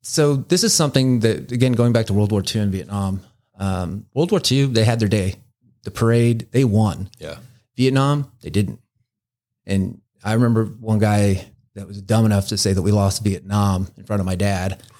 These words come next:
Speaker 1: He pops up, and my dad's not an emotional guy. He is, he is a, he was a s-, very, very calm dude, but he had bite to him too. And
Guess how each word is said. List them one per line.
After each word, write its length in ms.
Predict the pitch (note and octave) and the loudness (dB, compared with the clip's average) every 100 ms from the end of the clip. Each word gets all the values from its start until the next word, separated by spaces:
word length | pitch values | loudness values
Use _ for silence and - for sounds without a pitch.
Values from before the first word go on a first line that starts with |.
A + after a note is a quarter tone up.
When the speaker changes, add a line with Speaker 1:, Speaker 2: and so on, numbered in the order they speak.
| _ _ _ - | _ _ _ -20
Speaker 1:
He 80 | |
pops 440 | G#2 - B2 - - | -6 0 0 0 0
up, 300 | A#2+ G2+ - - - | 2 0 -6 -20 -6
and 80 | |
my 80 | G#2+ | 0
dad's 200 | D3+ F#3+ | 2 2
not 100 | E3 | 4
an 60 | C3+ | 4
emotional 380 | A#2 A#2 A#2+ A2+ | 4 2 2 0
guy. 140 | G#2 | 2
He 180 | F#2+ B2 | 2 2
is, 220 | G#2 F#2+ | 2 -2
he 200 | - A#2+ | 0 0
is 140 | G2 D#2 | 0 -2
a, 80 | D2 - _ _ | -10 -16 _ _
he 180 | A#2 A#2+ | -4 0
was 440 | B2 C3 G2+ G2 | 2 2 0 -2
a 80 | G2 | -2
s-, 320 | F#2+ - - | -4 -4 -6
very, 640 | A2 A2+ B2 C#3 C3 A#2 - | -10 -4 0 2 2 -2 -4
very 160 | B2+ B2 | -2 -2
calm 480 | - A#2 A2+ G#2 G2+ | 0 0 2 2 2
dude, 340 | G#2 F2+ F#2 - _ _ _ _ _ | 2 0 -6 -12 _ _ _ _ _
but 100 | - | -6
he 60 | G#2+ | -2
had 300 | C3+ C3+ G2+ | 0 -2 -2
bite 260 | A2+ B2+ - | -2 -2 -2
to 140 | G#2+ | -2
him 100 | F#2 | -2
too. 360 | F2+ G#2 F2+ F#2+ G#2+ - | 0 -2 -2 -6 -10 -4
And 560 | G#2 G#2+ G#2 G2+ F#2+ | 0 2 0 -2 -6